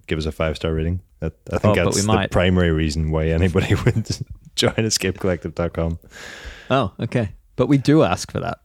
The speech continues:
Speaker 1: We, I'm not letting, if any podcast I'm on from now on, we're, I'm not allowing that request to go out. Uh, uh,
Speaker 2: I'm
Speaker 1: that's
Speaker 2: gonna,
Speaker 1: just a
Speaker 2: I'm gonna
Speaker 1: given. If
Speaker 2: fight you
Speaker 1: you're
Speaker 2: on that.
Speaker 1: listening to this podcast,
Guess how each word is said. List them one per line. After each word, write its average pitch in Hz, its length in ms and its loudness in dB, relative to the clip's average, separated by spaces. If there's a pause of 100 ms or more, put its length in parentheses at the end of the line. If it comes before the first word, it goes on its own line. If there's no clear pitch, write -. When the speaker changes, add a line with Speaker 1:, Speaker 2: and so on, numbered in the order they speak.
(340)
Speaker 1:
We, 117 200 6 (260)
I'm 110 260 4
not 92 220 4
letting, 95 400 4
if 98 140 4
any 117 200 6
podcast 113 460 4
I'm 95 120 4
on 92 120 4
from 90 120 0
now 85 180 4
on, 82 80 2
we're, 85 180 2
I'm 87 140 2
not 82 340 2
allowing 82 440 2
that 76 240 0
request 78 400 -2
to - 60 -8
go 76 180 -2
out. 69 140 -10 (1000)
Uh, 92 60 0
uh, - 0 -
Speaker 2:
I'm 87 240 2
Speaker 1:
that's 98 220 2
Speaker 2:
gonna, 98 100 2
Speaker 1:
just 90 200 2
a 107 40 6
Speaker 2:
I'm 98 100 0
gonna 98 140 4
Speaker 1:
given. 90 140 4
If 85 40 4
Speaker 2:
fight 98 160 4
you 107 80 6
Speaker 1:
you're 110 100 8
Speaker 2:
on 104 80 4
that. 107 60 6
Speaker 1:
listening 110 280 4
to 87 100 -4
this 95 120 6
podcast, 85 680 0